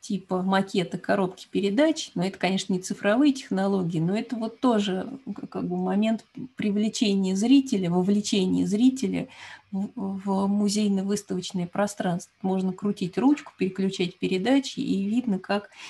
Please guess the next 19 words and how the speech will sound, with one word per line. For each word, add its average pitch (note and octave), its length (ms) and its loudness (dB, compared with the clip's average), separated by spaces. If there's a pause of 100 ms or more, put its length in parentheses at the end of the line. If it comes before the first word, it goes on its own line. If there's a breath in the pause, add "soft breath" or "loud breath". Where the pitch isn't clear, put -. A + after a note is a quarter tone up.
(100)
как F#3 180 -4
меняют G#3 380 2
своё F#3 220 -2
положение G3 640 -2
все G3+ 260 -6
эти F#3+ 340 -6
шестерёнки. F#3+ 880 -6 (420 soft breath)
Вот, F3+ 260 -12
но B3 320 -2 (800)
мои B3 460 2
все A3+ 300 -6
т-, - 180 -16 (120)
трое B3 600 4
буквально G#3+ 500 -2
там G3+ 200 -4
за, G3 140 -4
за G#3 160 -2
полчаса A#3 580 -4
доломали A3 640 4